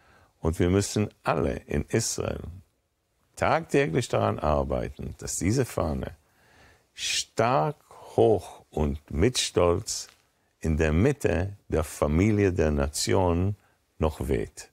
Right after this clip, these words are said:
Und aus meiner Sicht, wenn ich diese Fahne mal sehe und die Stärke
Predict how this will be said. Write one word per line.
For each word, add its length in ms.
Und 200
aus 280
meiner 340
Sicht, 380
wenn 140
ich 120
diese 300
Fahne 340
mal 240
sehe 420
und 320
die 80
Stärke 840